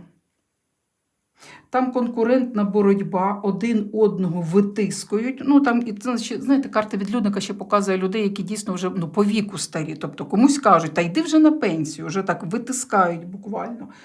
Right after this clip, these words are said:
Так? І хтось хоче взяти бразди правління в свої руки. Колісниця — це карта управління. Когось витиснути і взяти управління в свої руки через насилля. Дев'ятка мечів.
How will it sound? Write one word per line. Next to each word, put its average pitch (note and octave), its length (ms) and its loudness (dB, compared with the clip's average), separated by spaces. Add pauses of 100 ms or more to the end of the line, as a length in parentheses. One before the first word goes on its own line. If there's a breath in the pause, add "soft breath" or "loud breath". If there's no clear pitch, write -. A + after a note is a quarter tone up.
(180 loud breath)
Так? C4+ 280 -2 (760 loud breath)
І A#3 400 2
хтось C#4 320 0
хоче C4 440 -2
взяти G3+ 540 4
бразди G#3 440 2
правління G#3 540 4
в G3+ 60 -4
свої G#3 360 0
руки. F#3+ 240 0
Колісниця — A3 560 0
це G#3 100 -8
карта A#3 300 -2
управління. A3 840 -2
Когось A3+ 460 2
витиснути G3+ 1040 0 (400 loud breath)
і G#3 80 0
взяти A3 380 2
управління G#3 580 4
в F#3+ 40 2
свої G3+ 360 2
руки B3 260 0
через C4+ 560 2
насилля. G#3 800 0
Дев'ятка G3 520 -2
мечів. G3 420 -4